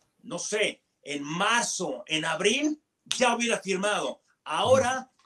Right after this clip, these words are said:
uno, él no tiene prisa y los demás, y la mayoría de los equipos contendientes ya están armados. Entonces, por eso no hay prisa de equipos. Por ejemplo,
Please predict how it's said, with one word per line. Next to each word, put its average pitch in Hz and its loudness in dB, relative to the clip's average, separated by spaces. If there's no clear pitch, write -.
uno, 247 -4
él 247 0
no 277 0
tiene 240 -2
prisa 240 -2
y 180 -2
los 185 2
demás, 196 -2
y 190 0
la 185 2
mayoría 190 0
de 262 0
los 240 -2
equipos 202 -6
contendientes 208 -2
ya 226 0
están 233 -4
armados. 214 -2
Entonces, 247 0
por 202 4
eso 254 4
no 214 -4
hay 233 -4
prisa 262 -2
de 196 -2
equipos. 214 -6
Por 190 -6
ejemplo, 220 -6